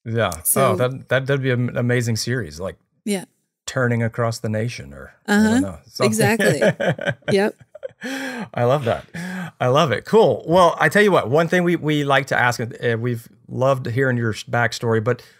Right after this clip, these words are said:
Speaker 1: uh, one thing we like to ask, uh, all of our guests is a piece of advice. So, you know, as you've gone through these last ten years and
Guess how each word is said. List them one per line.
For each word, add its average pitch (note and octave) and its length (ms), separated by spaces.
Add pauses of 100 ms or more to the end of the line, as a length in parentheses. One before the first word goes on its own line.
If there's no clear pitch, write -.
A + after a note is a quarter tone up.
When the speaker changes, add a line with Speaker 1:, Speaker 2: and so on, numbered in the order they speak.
(140)
Speaker 1:
uh, B2 160
one D3 160
thing E3 100
we D#3 80
like C#3+ 160
to C#3 80
ask, B2+ 300 (400)
uh, C#3+ 60
all A#2 260
of C3+ 80
our B2+ 100
guests A#2+ 380
is B2 360
a B2+ 80
piece F#3+ 180
of - 60
advice. D#3 320
So, A#2+ 280
you A#2+ 120
know, A#2 100
as A#2+ 240
you've C3 280 (380)
gone B2+ 240
through D#3 140
these D3 180
last C#3 320
ten C#3+ 220
years C#3 400
and A2+ 380